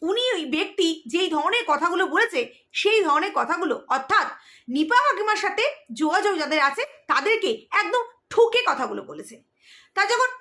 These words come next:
ঠুকে কথাগুলো বলেছে, আমাকেও তো তার এই ঠুকে অ্যান্সারগুলো দেওয়া দরকার, কারণ মিথ্যে তথ্য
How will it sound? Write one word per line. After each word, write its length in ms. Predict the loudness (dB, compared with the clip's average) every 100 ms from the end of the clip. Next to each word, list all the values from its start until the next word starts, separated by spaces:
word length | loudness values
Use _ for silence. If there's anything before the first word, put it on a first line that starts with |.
| _ _
ঠুকে 320 | 2 4 4 2
কথাগুলো 380 | 2 2 0 0
বলেছে, 500 | 0 -2 -2 -4 -4 -16 _
আমাকেও 500 | 4 4 4 0 0
তো 80 | 0
তার 180 | 2 0 -2 -6
এই 280 | -4 -4 -10 _ 0
ঠুকে 300 | 4 4 4
অ্যান্সারগুলো 420 | 2 0 -2 0
দেওয়া 200 | 2 2
দরকার, 320 | 2 0 -2 -4 -10 _ _ -2
কারণ 400 | 0 2 -2 -8 _
মিথ্যে 420 | -2 -2 -2 -4 -2 2
তথ্য 560 | 2 2 0 0 -4